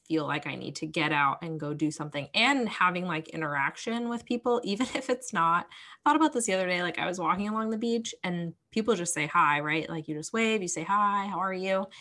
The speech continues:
And just having that interaction felt so <laughs> good. Um, and so I think that helps me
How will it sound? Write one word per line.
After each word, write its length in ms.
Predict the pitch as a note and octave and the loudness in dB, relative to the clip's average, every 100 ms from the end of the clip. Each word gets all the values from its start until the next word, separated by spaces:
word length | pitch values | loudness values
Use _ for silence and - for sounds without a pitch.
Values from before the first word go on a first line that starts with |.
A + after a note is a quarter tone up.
| - - | -20 -4
And 140 | F#3+ F#3 | -2 0
just 160 | F#3+ | 0
having 340 | - E3+ F3 F3 | 2 2 0 0
that 240 | D#3+ - _ _ - | 0 -2 _ _ -2
interaction 1000 | F#3+ F3 D#3 D3 D3+ - G#3 G#3+ A3 G#3+ _ _ | 0 0 0 0 -2 -4 -2 -2 -4 -8 _ _
felt 340 | - E3 D#3+ | -4 -2 -2
so 360 | - - E3+ F3 | -2 -4 -2 -4
<laughs> 40 | |
good. 380 | F3 E3 - A#3 - - - - - - - - - | -4 -4 -2 -4 -6 -10 -12 -12 -14 -14 -12 -12 -2
Um, 640 | F#3+ F3 E3 E3 - E3 - _ _ - | 2 4 2 -2 -6 -14 -18 _ _ -10
and 180 | F3+ E3+ | -6 -2
so 140 | F3+ | 0
I 120 | E3 | 0
think 640 | E3+ E3+ E3 D#3 - - _ _ _ _ _ _ _ _ _ _ | 0 -2 -4 -6 -10 -18 _ _ _ _ _ _ _ _ _ _
that 220 | E3+ - | 2 2
helps 400 | - E3 - - | 0 -4 -2 -2
me 480 | E3 D#3+ D#3 D#3+ | -2 -2 -4 -6